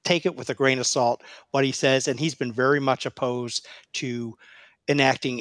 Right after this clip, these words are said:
any new reforms this year. In fact, he blocked every bill that the Senate passed in the twenty twenty-two regular session. None of them made it out of committee to a floor vote.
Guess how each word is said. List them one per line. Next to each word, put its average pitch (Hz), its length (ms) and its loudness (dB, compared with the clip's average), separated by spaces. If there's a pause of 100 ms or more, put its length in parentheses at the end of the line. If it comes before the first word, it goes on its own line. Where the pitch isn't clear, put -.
(120)
any 160 440 2
new 139 140 -6
reforms 127 460 -4
this - 160 -2
year. 127 140 0
In 117 80 -6
fact, 127 240 -2
he 165 80 0
blocked 135 520 2 (120)
every 143 260 0
bill 131 300 0
that 120 180 -2
the 113 60 -10
Senate 127 420 -4
passed 131 480 0 (320)
in 135 220 -2
the 123 240 -4 (220)
twenty 143 280 -2
twenty-two 131 460 -6
regular 120 340 -2
session. 143 580 -2
None 131 200 0
of 127 80 -2
them 123 160 -4
made 127 160 0
it 127 120 -2
out 117 200 2
of 117 80 -8
committee 135 480 -6 (320)
to 123 180 -6
a 113 60 -6
floor 127 340 -2
vote. 156 400 2